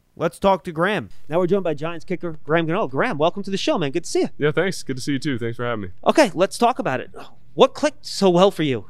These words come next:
Speaker 1: as, as, as the Giants kicker, man, where you just had such a heck of a year last year?
Speaker 2: Uh, I appreciate it. Yeah, I, uh, just felt comfortable since day one coming in here. Um, you know, having Casey and Riley, uh, you know, snapping and holding for me was great. Uh, love the team up here. Love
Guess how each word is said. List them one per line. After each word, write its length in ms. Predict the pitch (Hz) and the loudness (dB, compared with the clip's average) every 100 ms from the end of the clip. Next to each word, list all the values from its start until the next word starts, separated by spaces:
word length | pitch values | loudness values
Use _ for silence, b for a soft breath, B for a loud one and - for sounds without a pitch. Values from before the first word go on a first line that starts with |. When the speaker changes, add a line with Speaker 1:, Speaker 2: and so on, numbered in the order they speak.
| 143 | -2
Speaker 1:
as, 240 | 147 139 | -2 -2
as, 240 | 139 139 | -4 -4
as 180 | 135 143 | -4 -8
the 80 | 135 | -8
Giants 360 | 127 147 156 - | -2 -2 -2 -2
kicker, 300 | 156 160 127 | -2 -2 -6
man, 160 | 120 120 | -8 -4
where 100 | 127 | -4
you 140 | 131 | -6
just 320 | - - 131 | -6 -6 -2
had 220 | 143 131 - - | -2 -2 -6 -14
such 280 | - - 160 | -8 -4 -4
a 40 | 147 | -2
heck 180 | 156 | -2
of 100 | 151 | -2
a 40 | 139 | -2
year 160 | 139 | 0
last 320 | 165 110 101 - | 0 -2 -6 -10
year? 160 | 95 | -10
Speaker 2:
Uh, 60 | 104 | -8
I 240 | 120 123 127 | -4 0 0
appreciate 480 | - 151 151 113 107 | 2 -2 2 2 2
it. 100 | 98 | 0
Yeah, 140 | 117 | 2
I, 220 | 123 131 127 | 2 2 2
uh, 300 | 113 104 98 | 2 2 0
just 200 | 127 - | -4 0
felt 160 | 127 | 0
comfortable 420 | 127 127 123 120 | 2 0 0 -4
since 240 | 113 117 98 | -4 -4 -2
day 200 | 107 104 | 0 0
one 260 | 101 101 | 0 -2
coming 260 | 107 110 104 | -4 -4 -2
in 120 | 101 | -4
here. 360 | 104 101 104 80 | -4 -4 -4 -4
Um, 480 | 90 90 82 78 - | -4 -4 -6 -10 -12
you 80 | 92 | -10
know, 100 | 95 | -4
having 240 | 101 104 | -4 -4
Casey 360 | 98 110 104 104 | -4 -4 -4 -8
and 120 | 98 | -6
Riley, 560 | 98 95 95 92 92 90 | -2 -2 -2 -4 -6 -6
uh, 280 | 87 82 87 b b b b b | -4 -6 -8 b b b b b
you 120 | 101 | -4
know, 220 | 98 90 - - - - - | -4 -4 -8 -14 -14 -16 -14
snapping 480 | - 117 104 104 107 | -8 0 0 0 -2
and 260 | 101 95 - | -2 -4 -6
holding 280 | 101 110 107 | -2 -2 -2
for 180 | 117 | -4
me 140 | 113 101 | -2 -4
was 160 | 92 | -6
great. 420 | - 104 110 123 107 | -4 0 0 -2 -6
Uh, 260 | 95 92 | -4 -4
love 260 | 87 104 110 | -4 -2 -2
the 100 | 104 | -4
team 300 | - 113 113 | -4 -2 -2
up 140 | 113 | -4
here. 260 | 117 117 120 | -4 -6 -4
Love 220 | 107 104 | -4 -4